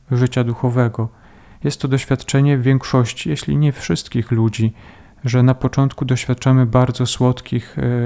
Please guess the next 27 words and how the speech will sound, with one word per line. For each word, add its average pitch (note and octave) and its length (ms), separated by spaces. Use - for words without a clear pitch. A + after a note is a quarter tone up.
uczuć, A#2 520
emocji, B2 600
e, B2+ 220
pewnego B2+ 420
rozrzewnienia B2 720
wewnętrznego. A2+ 840
Na B2+ 140
modlitwie B2+ 460
jesteśmy B2 420
w - 60
stanie B2 280
spędzić B2 520
nieraz B2 240
bardzo B2 360
wiele B2 240
czasu, A#2+ 460
bo A#2+ 120
pociąga C#3+ 460
nas C3+ 220
jakaś C3+ 480
wewnętrzna, C3+ 840
zupełnie C3+ 420
inna C#3 420
przyjemność, A2 840
e, B2 120
jakiś C3 420
rodzaj, B2+ 460